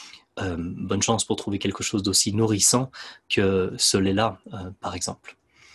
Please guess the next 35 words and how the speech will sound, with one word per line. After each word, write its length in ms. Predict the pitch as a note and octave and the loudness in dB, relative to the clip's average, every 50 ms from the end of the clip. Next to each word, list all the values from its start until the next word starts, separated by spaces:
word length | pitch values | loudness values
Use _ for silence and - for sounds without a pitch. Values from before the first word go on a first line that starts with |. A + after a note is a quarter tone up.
| - _ _ _ - - - - | -20 _ _ _ -20 -18 -10 -8
Ou, 160 | F#2+ F#2 F2+ | -6 -6 -6
euh, 80 | F#2 - _ | -8 -10 _
par 100 | - F2+ | -6 -6
exemple 260 | F#2 F2+ F#2 F2+ F2+ | -4 -4 -4 -6 -4
nos 120 | F#2+ F2+ F2 | -4 -4 -6
poules, 320 | - - G#2+ G#2 F#2+ F#2 | -4 -2 0 0 2 2
euh, 160 | F#2 - - - - | 0 -2 -4 -6 -8
qui 160 | - - G#2 | -6 -2 0
sont 260 | - - G#2+ F#2+ F#2 | 0 0 0 0 0
nourries 400 | F#2+ F#2+ F#2+ F#2 G2 G2+ G2 G2 | 0 0 0 -2 -2 -2 -2 -4
à 60 | F#2 | -4
moitié 440 | F#2 F#2 F#2+ F#2+ - - - - G#2+ | -2 -2 -2 -2 -2 -2 -4 -4 -6
avec 300 | F#2+ F#2+ G2 F#2+ - - | -6 -6 -6 -8 -8 -6
les, 180 | G2 G2 G2 G2 | -6 -4 -4 -6
les 100 | F#2+ F#2 | -4 -4
sauterelles 600 | - - G#2+ G2 - - F2 G2 G2 G2 G2 G2 | -2 -2 -2 -2 -2 -4 -2 -2 -2 -2 -2 -2
qu'elles 160 | - A2 G2+ | -2 -4 -2
peuvent 160 | - G#2 F#2+ | -2 -2 0
manger 300 | G2 G2 F#2+ G2 G2 G2+ | 0 0 0 0 0 -2
de 60 | G2+ G2 | -2 -4
la 80 | F#2+ | -4
montagne 360 | F#2+ F#2+ F#2 - - G2+ G2+ | -4 -4 -4 -2 -4 -4 -4
et 60 | G2 F#2+ | -4 -6
puis 140 | - - | -6 -6
les 120 | G2 F#2+ G2 | -4 -2 -2
autres 180 | G2 F#2+ - | -2 -2 -4
insectes 360 | G2+ F#2+ - - G#2 - - - | -4 -4 -2 -2 -2 -4 -4 -6
qu'elles 120 | - G2 | -6 -2
vont 120 | F#2+ G2 | -2 -2
picorer 340 | F#2 - - - G#2+ G2 F#2+ | -4 -4 -6 -4 -2 -2 -2
directement, 560 | F#2 G2 F#2+ F2+ F2+ - - C3 F#2+ G#2 A2+ | -2 -4 -4 -6 -4 -2 -2 0 0 0 0
bon, 160 | G#2+ F#2+ F#2+ F#2+ | -2 -2 -4 -6
ben, 260 | G2 G#2+ G#2 G#2+ G#2+ | -6 -8 -10 -10 -10
voilà. 280 | - - A#2 A2+ G#2+ G#2 - - - - - - - - - - _ - | -8 -4 -4 -4 -4 -6 -16 -20 -20 -20 -20 -20 -20 -20 -20 -20 _ -12
Euh, 160 | - G2 F#2 | -12 -12 -10